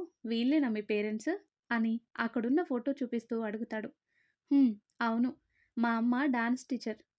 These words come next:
నాన్న సంగీతం టీచర్," అని చెప్తుంది. "అందుకే నాకు రెండు వచ్చు,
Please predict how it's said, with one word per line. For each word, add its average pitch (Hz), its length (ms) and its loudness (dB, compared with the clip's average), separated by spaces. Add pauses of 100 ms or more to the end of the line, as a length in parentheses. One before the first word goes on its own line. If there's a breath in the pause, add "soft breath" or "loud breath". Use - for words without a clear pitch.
నాన్న 226 360 0
సంగీతం 311 500 2
టీచర్," 226 340 -4 (280)
అని 240 140 0
చెప్తుంది. 220 460 -4 (680)
"అందుకే 220 400 0
నాకు 302 200 2
రెండు 233 240 2
వచ్చు, 226 280 -2